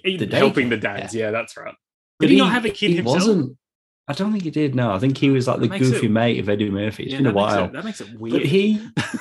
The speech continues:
Speaker 1: <laughs>
Speaker 2: he was, like, the young, like, comedy guy, and then died of a wimpy kid, and now this, like, wow. He does a good comedy dad.
Speaker 1: Yeah,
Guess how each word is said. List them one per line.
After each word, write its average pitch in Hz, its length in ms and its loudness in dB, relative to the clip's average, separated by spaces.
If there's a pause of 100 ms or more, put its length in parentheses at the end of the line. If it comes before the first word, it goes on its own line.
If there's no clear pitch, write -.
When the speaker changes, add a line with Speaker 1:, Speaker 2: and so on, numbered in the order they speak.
(160)
Speaker 1:
<laughs> - 480 -6
Speaker 2:
he 208 160 0
was, 240 100 4
like, 214 120 0
the 190 100 2
young, 185 680 4
like, 170 240 -4
comedy 202 460 0
guy, - 440 -4 (220)
and 127 160 0
then 120 200 2
died 131 240 2
of 131 80 0
a 135 60 2
wimpy 135 360 2
kid, 143 400 2
and 95 380 2 (140)
now 127 320 2
this, 135 440 0
like, 107 140 -6 (100)
wow. 165 340 -2 (680)
He - 80 0
does 196 160 2
a 107 60 -2
good 127 340 0
comedy 139 380 0
dad. 151 360 -2 (1500)
Speaker 1:
Yeah, 147 360 -8